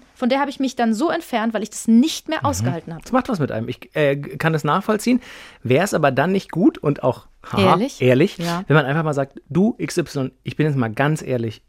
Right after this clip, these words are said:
Speaker 2: ich höre dir total gerne zu, ich bin eine gute Freundin für dich, ich gebe dir auch gerne einen Ratschlag, wenn du einen suchst,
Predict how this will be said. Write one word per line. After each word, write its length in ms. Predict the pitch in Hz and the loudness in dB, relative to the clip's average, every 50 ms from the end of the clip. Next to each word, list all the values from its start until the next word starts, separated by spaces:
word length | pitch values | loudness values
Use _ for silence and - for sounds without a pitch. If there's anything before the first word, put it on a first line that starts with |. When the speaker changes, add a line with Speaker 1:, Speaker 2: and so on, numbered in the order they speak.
| _ | _
Speaker 2:
ich 180 | - 107 - - | -10 -8 -4 0
höre 120 | 151 151 147 | 0 0 0
dir 120 | 147 139 | 0 -4
total 500 | - - 135 - - - - 151 160 170 | -4 -6 -8 -8 -6 -4 -2 -2 0 0
gerne 240 | 160 165 165 165 156 | 0 -2 -2 -2 -4
zu, 180 | - - 139 139 | -4 -4 -4 -4
ich 140 | 123 - - | -4 -6 -2
bin 100 | 131 127 | -2 -2
eine 80 | 123 | -2
gute 260 | 120 135 165 170 190 | -2 -2 -2 0 0
Freundin 380 | - - - 139 139 143 139 135 | -2 0 -2 -2 -2 0 -2 -2
für 120 | 131 135 | -2 -2
dich, 180 | 123 127 123 - - - - - _ | -2 -2 -4 -4 -8 -20 -20 -20 _
ich 60 | - | -2
gebe 140 | - 151 139 | -2 -2 0
dir 120 | - - | 0 -6
auch 100 | 127 - - | -6 -4 -2
gerne 220 | 160 175 202 220 | 0 0 2 2
einen 180 | 214 202 190 175 | 2 2 0 0
Ratschlag, 380 | 147 139 160 165 - 170 151 139 | 0 0 -2 -2 -2 -4 -4 -2
wenn 120 | 143 143 | -2 -2
du 80 | 135 131 | -2 -2
einen 200 | - 123 120 123 | -2 0 0 0
suchst, 360 | 123 151 143 143 - - - | 2 2 0 0 -2 -4 -12